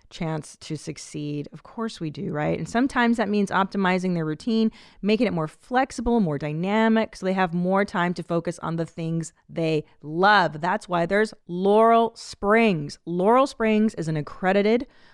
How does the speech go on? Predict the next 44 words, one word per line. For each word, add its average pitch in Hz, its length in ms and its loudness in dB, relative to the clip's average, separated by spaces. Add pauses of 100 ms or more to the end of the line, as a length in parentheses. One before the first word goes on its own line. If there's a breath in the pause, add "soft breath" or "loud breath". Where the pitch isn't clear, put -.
(140 soft breath)
online 214 480 4
private 196 320 2
school 170 240 -4
for 165 140 -4
students 185 400 -2
in 175 200 -4
kindergarten 190 840 0
through 156 420 -4 (120)
twelfth 147 400 -4 (180)
grade. 147 460 -4
You 165 100 -10
hear 214 180 -8
me? 254 220 -4 (140 soft breath)
So 233 120 -8
what 269 200 0
that 294 200 -4
does 285 280 0
is, 196 100 -10
like, 190 160 -4
let's 214 180 -8
say 233 140 -4
your 220 120 -2
kid's 220 220 -4
in 214 120 -2
school 196 340 -2
and 185 140 0
you 170 80 -4
think, 185 180 -6
"Oh, 269 240 0
they're 247 140 0
great 220 280 0
readers. 175 460 -4
Oh, 247 220 4
they 214 320 0 (180 loud breath)
should - 200 -4
be 220 80 0
accelerating 185 640 0
in 156 140 -8
this, 190 180 -4
blah, 185 160 -6
blah, 175 100 -4
blah, 165 140 -6
blah, 165 100 -8
blah." 151 180 -6